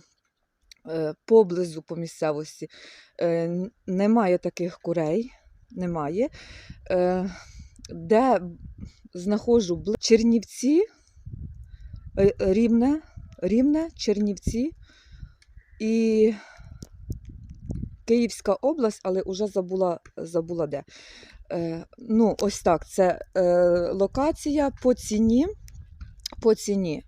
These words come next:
просять від п'ятисот до двох тисяч, від п'ятисот до двох тисяч, хто як. Ну, ми зійшлись на тому, що трішки далі, напевно, що, е, напевно, що ми випишемо яйця.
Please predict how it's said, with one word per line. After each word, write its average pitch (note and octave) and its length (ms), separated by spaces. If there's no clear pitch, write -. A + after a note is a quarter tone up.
просять G3 580
від F#3+ 260
п'ятисот G3+ 800
до E3+ 240
двох E3+ 340
тисяч, - 640
від F#3 260
п'ятисот D#3+ 540
до F3 100
двох E3 280
тисяч, - 400
хто - 200
як. D#3 220
Ну, A#3+ 320
ми A#3+ 260
зійшлись A3 500
на F3+ 120
тому, B3+ 340
що F#3 200
трішки G3+ 480
далі, G#3+ 380
напевно, F3+ 480
що, - 380
е, E3 400
напевно, A3+ 640
що F3+ 220
ми D#3+ 140
випишемо E3 760
яйця. D3 520